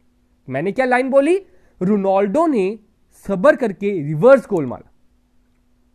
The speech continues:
रोनाल्डो ने क्या किया? थोड़ा स-, वेट किया, सबर किया, फिर उसने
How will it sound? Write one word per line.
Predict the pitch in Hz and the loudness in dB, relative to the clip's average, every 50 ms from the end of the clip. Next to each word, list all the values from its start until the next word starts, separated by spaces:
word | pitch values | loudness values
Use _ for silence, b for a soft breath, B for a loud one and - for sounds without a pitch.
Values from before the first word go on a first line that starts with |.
| _ _ _ _ _ _ - 127 | _ _ _ _ _ _ -10 -8
रोनाल्डो | 131 135 147 147 151 165 | -6 -4 -2 -2 -2 -2
ने | 175 196 202 | -2 -2 -2
क्या | 196 220 | -2 -2
किया? | 202 190 226 | -2 -2 -4
थोड़ा | - - 233 226 - | -4 -4 -6 -8 -8
स-, | - - - | -10 -14 -16
वेट | 160 156 147 139 151 190 202 202 | -16 -12 -10 -6 -6 -6 -6 -8
किया, | - 156 135 135 123 - _ _ _ _ _ _ _ _ _ _ _ _ _ - | -10 -10 -10 -10 -12 -14 _ _ _ _ _ _ _ _ _ _ _ _ _ -6
सबर | 175 175 220 254 | -2 0 2 0
किया, | 247 240 202 170 151 147 165 - _ _ _ _ _ _ _ _ _ _ _ _ - - | 0 0 -2 -2 -2 -2 -4 -6 _ _ _ _ _ _ _ _ _ _ _ _ -6 -2
फिर | 339 359 | 0 0
उसने | 349 330 - 339 339 349 359 | 0 0 -2 -4 -4 -6 -6